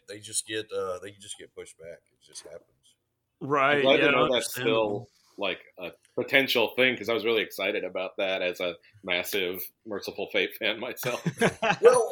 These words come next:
Speaker 1: I mean, it's still ongoing. We switched it over. Uh, I don't know if you're aware. I've got another press, Stygian Sky Media,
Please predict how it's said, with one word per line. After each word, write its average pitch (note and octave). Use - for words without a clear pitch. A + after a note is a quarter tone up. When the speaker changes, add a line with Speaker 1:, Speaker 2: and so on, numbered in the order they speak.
Speaker 1:
I E3+
mean, G#3
it's A3+
still B3+
ongoing. G3
We F3+
switched -
it E3
over. C#3
Uh, A#2
I B2+
don't C3+
know C3+
if B2+
you're A#2
aware. A#2
I've A2
got A#2+
another A#2+
press, G2
Stygian A2+
Sky G2+
Media, F#2+